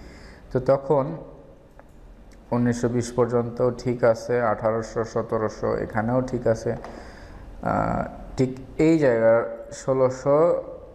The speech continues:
ষোলোশোর নিচে আসলে দেখতে পাচ্ছেন এটা নি-, ভিতরের দিকে ঢুকে যাচ্ছে আর কি, হ্যাঁ।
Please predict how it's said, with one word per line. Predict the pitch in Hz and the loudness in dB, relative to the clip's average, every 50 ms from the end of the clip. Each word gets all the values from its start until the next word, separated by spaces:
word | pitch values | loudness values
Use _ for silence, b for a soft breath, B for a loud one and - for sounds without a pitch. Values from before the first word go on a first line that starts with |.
| - - - - - - | -20 -20 -18 -18 -16 -16
ষোলোশোর | - - - - 151 160 170 170 165 - 165 147 | -16 -6 0 2 2 4 4 2 2 0 -2 -2
নিচে | 143 143 151 147 147 165 | -2 -2 -4 -2 0 2
আসলে | 151 139 135 - - 127 120 | 2 2 2 0 -4 -4 -2
দেখতে | 117 113 - - 120 | -4 -4 -4 -2 -2
পাচ্ছেন | 113 110 117 113 | -2 -2 -4 -6
এটা | 110 107 101 - 104 101 101 98 101 98 85 110 | -8 -6 -2 0 0 2 2 2 0 0 -2 -2
নি-, | 117 120 113 - - | -4 -4 -4 -4 -4
ভিতরের | - 127 127 147 135 123 113 | -4 0 2 2 2 2 0
দিকে | 120 113 117 110 | 0 0 0 0
ঢুকে | 110 113 117 123 123 | -2 0 0 2 2
যাচ্ছে | 113 110 - - - - | 2 2 -2 -2 -4 -4
আর | - - - - | -4 -4 -4 -6
কি, | - | -8
হ্যাঁ। | - 110 - 170 160 - - B B | -6 -6 -6 -6 -6 -8 -10 B B